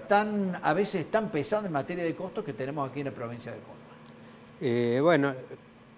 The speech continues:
Speaker 2: l-, nuevo, digamos, nuevo en nuestro país, ¿no? En,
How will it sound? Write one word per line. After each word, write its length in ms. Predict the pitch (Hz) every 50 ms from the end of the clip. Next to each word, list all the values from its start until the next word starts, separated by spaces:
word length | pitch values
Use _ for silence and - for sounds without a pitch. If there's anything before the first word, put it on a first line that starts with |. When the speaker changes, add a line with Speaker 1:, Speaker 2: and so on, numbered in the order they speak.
| -
Speaker 2:
l-, 300 | 143 139 143 143 143 135 127
nuevo, 760 | 139 135 135 135 147 151 156 170 196 226 247 254 240 262 233 190
digamos, 400 | 170 160 160 175 185 175 156 151
nuevo 300 | 160 170 180 185 190 185
en 100 | 165 156
nuestro 320 | 156 139 - - 135 110
país, 400 | - 120 123 135 139 127 104 104
¿no? 240 | 113 131 156 180 160
En, 180 | 147 135 139